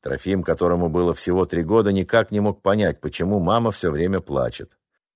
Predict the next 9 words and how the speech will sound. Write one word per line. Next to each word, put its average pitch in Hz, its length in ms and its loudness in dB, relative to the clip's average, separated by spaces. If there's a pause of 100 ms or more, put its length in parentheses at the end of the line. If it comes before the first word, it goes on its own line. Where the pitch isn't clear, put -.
(180)
Отец 170 440 0
не 151 100 2
любил 160 320 4
рассказывать 92 640 2
домашним 98 540 2
о 87 100 2
тюрьмах 98 500 0
Ее 82 260 0
Величества. 90 760 -4